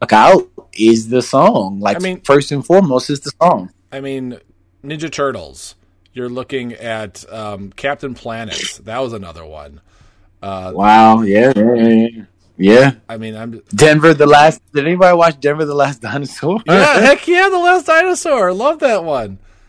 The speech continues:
Speaker 2: Uh, two, s-, um,
Speaker 1: Yeah.
Speaker 2: not superhero, but, like, t-, I'm just looking up random ones. Two Stupid Dogs, Doug, Ah Real
Speaker 1: Oh,
Speaker 2: Monsters,
Speaker 1: wow.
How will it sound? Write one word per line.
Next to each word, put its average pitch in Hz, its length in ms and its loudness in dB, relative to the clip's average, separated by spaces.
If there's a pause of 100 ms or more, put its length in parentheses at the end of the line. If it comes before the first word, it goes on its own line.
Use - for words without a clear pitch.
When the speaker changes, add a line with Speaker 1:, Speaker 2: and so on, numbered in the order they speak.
(160)
Speaker 2:
Uh, 135 140 -4
two, 214 220 -4
s-, - 200 -10
um, 104 160 -4
Speaker 1:
Yeah. 104 220 -2
Speaker 2:
not 165 240 -2
superhero, 160 400 -2
but, 131 60 -6
like, 123 200 -10
t-, - 140 -14
I'm 131 100 -8
just 135 160 -10
looking 123 280 -10
up 107 140 -10
random 107 260 -12
ones. 104 120 -16
Two 180 220 -10
Stupid 160 420 -12
Dogs, 104 600 -10
Doug, 104 560 -8 (540)
Ah 139 280 -2
Real 147 280 -6
Speaker 1:
Oh, 139 40 -4
Speaker 2:
Monsters, 110 500 4
Speaker 1:
wow. 107 240 4